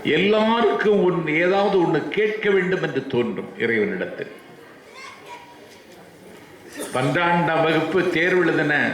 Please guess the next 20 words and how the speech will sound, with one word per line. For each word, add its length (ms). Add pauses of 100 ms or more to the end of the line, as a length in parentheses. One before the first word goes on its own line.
(160)
தன்னுடைய 460 (320)
பிள்ளை 480 (2000)
முதல் 340
மார்க் 420
வாங்க 400
வேண்டும் 340
என்பது 380
இறைவனிடத்தில் 680
வைக்க 280
வேண்டிய 300
பிரார்த்தனை 640
அல்ல 260
அது. 340 (2000)
"ஆரங்கம் 920
வருமாமரை 760
ஓதியை 600
கூரங்குமாக 920
குணம் 360
பயில்வார் 520
இல்லை 340